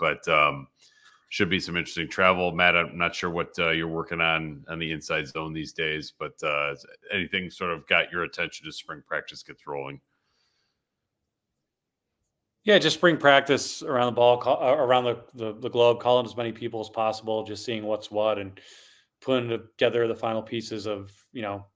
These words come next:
Speaker 2: whatever remaining staff holes are out there across the country. March Madness obviously coming up.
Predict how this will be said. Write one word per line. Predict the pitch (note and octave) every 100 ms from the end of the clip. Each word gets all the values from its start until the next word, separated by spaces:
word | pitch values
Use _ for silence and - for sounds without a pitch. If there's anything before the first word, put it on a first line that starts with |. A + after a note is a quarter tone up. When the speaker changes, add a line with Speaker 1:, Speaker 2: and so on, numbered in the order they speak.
| -
Speaker 2:
whatever | A#2+ A2+
remaining | A2+ A2+ A2
staff | G#2 A2 A2+
holes | - G#2+
are | G#2 G#2
out | G#2+
there | - A2 G#2 G2+ - - - _ _ -
across | - B2 G#2
the | B2
country. | - A#2+ A#2 A#2+
March | A#2+ C#3+ C#3+
Madness | C#3+ C#3+ C#3
obviously | D3 C#3 C3 C3+ C3
coming | C3 C3 C3
up. | B2 C3 -